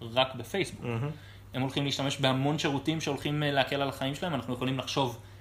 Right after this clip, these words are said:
Speaker 1: מהפוליטיקה, כזה שקיפות, חשיפה לשלטון וכל מיני דברים כאלה, ידע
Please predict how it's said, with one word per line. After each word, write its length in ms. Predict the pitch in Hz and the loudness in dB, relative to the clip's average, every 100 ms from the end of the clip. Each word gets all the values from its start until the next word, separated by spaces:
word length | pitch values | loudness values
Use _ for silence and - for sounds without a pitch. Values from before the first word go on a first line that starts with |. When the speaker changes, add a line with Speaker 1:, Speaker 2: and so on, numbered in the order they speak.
| - - | -10 6
Speaker 1:
מהפוליטיקה, 720 | 143 151 139 120 127 156 202 214 | 8 8 8 4 4 4 4 2
כזה 220 | 117 113 | 0 -2
שקיפות, 920 | - - - - - 160 160 156 147 | 0 0 -2 -10 2 6 8 8 6
חשיפה 480 | - 135 123 - 131 | -2 -4 -4 2 4
לשלטון 1000 | 131 127 123 131 127 - 139 139 139 139 | 6 4 4 2 0 2 4 4 4 2
וכל 200 | 131 135 | 0 0
מיני 140 | 135 131 | 0 0
דברים 300 | 127 131 127 | 0 0 0
כאלה, 340 | 123 131 139 | 0 2 4
ידע 560 | 135 123 131 135 143 | 4 6 4 6 4